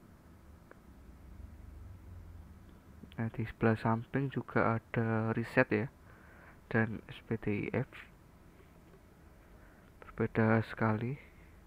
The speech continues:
Nah, ini dia F J ya. Androidnya sudah sepuluh. Oke, ini saya nyalakan ya terlebih dahulu.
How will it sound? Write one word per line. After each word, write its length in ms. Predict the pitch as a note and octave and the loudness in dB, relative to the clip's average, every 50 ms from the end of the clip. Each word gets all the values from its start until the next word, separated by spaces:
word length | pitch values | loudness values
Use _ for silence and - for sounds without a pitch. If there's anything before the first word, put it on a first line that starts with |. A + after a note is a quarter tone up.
| - - - - - - - - - - - - | -20 -20 -20 -20 -20 -20 -20 -20 -20 -16 -6 0
Nah, 160 | A#2+ A2+ A2 | 0 0 2
ini 240 | A2+ G#2+ G#2+ A#2 A2+ | 2 0 -2 -2 -4
dia 320 | - A#2 A2 A2+ B2+ C#3+ - - - - - - - - - - - - - - - - - - - - - | 0 2 4 4 4 4 0 -4 -12 -18 -18 -18 -18 -16 -16 -16 -16 -16 -18 -18 -18 -18 -18 -16 -6 0 2
F 80 | A#2+ A2+ - - - - - - | 2 2 2 -2 -14 -14 -12 0
J 40 | - - | 8 10
ya. 320 | C#3+ C#3 A#2 G#2+ G#2+ B2 C#3 - - - - - - - - - - - - - - - - - - - - - - - - - - - - - - - - - - - - - - - - - - - - - - - - - - - - - - - - - | 10 10 10 8 6 2 0 -4 -10 -16 -16 -16 -16 -16 -14 -16 -16 -14 -14 -14 -14 -14 -14 -16 -16 -16 -16 -16 -16 -14 -14 -14 -12 -12 -14 -14 -16 -16 -16 -16 -14 -14 -14 -14 -16 -16 -16 -16 -14 -14 -12 -12 -12 -12 -12 -12 -12 -12 -12 -14 -12 -4 2 2
Androidnya 800 | A#2+ A#2+ A#2+ A#2 B2 A#2 A2+ A#2 A#2 - A#2 C3 C#3 C#3 C3+ C3 | 2 4 4 4 4 6 6 4 2 0 2 2 4 4 4 4
sudah 640 | C#3 C3+ - - - - A#2+ A#2 A2+ A2+ A2+ A2+ - | 2 -2 -2 -2 2 4 6 6 6 6 4 2 0
sepuluh. 480 | - - - A#2+ A#2+ A#2+ A2 G#2+ C3+ - - - - - - - - - - - - - - - - - - - - - - - - - - - - - - - - - - - - - - - - - - - - - - - - - - - - - - - - - - - - - - - - - - | -2 -4 0 2 4 4 4 2 0 -4 -8 -12 -18 -18 -18 -18 -18 -18 -18 -18 -18 -18 -16 -16 -16 -16 -16 -16 -16 -16 -16 -16 -16 -18 -18 -18 -18 -18 -18 -18 -18 -18 -18 -20 -20 -20 -20 -20 -20 -20 -20 -20 -20 -20 -20 -20 -20 -20 -20 -20 -20 -20 -20 -20 -20 -20 -20 -20 -20 -20 -20 -20 -20 -20 -10
Oke, 160 | - - B2 | -4 0 2
ini 400 | A#2+ B2 B2+ A#2 A2+ A2+ A#2 A#2 A2+ A#2 A2+ A2+ A2+ A2+ A2+ A2+ A2+ A#2 A#2 A#2 A#2+ - - - - - - - - - - - - - - - - - - - | 2 2 2 0 0 0 0 0 0 0 0 0 0 0 0 0 0 0 -2 -2 -4 -8 -14 -20 -20 -20 -20 -20 -20 -20 -20 -20 -20 -20 -20 -20 -20 -20 -10 -2
saya 160 | - A#2+ A2+ | 0 2 2
nyalakan 560 | A2 A2 A2+ A2+ A2+ A2+ A2 - - B2+ B2+ | 2 4 4 4 4 2 2 2 0 2 2
ya 160 | A#2+ A#2 C#3 - | 2 2 2 0
terlebih 320 | - - - - A2+ - | -2 -4 -4 -2 -4 -2
dahulu. 400 | - G#2+ G#2 G#2 G#2+ B2 - C#3+ | 0 0 0 0 -2 -4 -6 -8